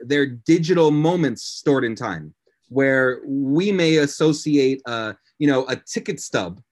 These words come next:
as value, right? So, uh, you know, uh, a Michael Jordan game, Kobe's last game, or,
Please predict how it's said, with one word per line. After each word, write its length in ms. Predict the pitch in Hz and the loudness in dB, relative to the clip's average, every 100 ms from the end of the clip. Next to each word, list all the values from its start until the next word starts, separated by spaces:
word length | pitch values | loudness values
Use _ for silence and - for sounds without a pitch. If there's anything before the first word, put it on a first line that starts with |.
| _ _ _ _ - | _ _ _ _ -4
as 580 | 139 139 135 131 120 123 120 | 0 2 2 0 -2 -10 -12
value, 560 | 110 143 139 107 98 | -4 0 0 -2 -2
right? 280 | 117 131 131 | 0 0 0
So, 460 | - 127 123 120 117 | -2 2 2 2 0
uh, 160 | 113 | -2
you 160 | 117 127 | -4 -4
know, 260 | 120 117 | -4 -6
uh, 340 | 113 113 107 110 | -8 -10 -10 -10
a 80 | 120 | -6
Michael 360 | 139 156 156 139 | -2 -2 -2 0
Jordan 380 | 147 143 131 | 0 0 0
game, 320 | 123 113 101 98 | -2 -2 -4 -4
Kobe's 380 | 165 160 147 | -2 0 0
last 320 | 135 127 120 - | 0 -4 -6 -6
game, 320 | 127 113 107 | -6 -4 -6
or, 300 | 101 95 | -4 -6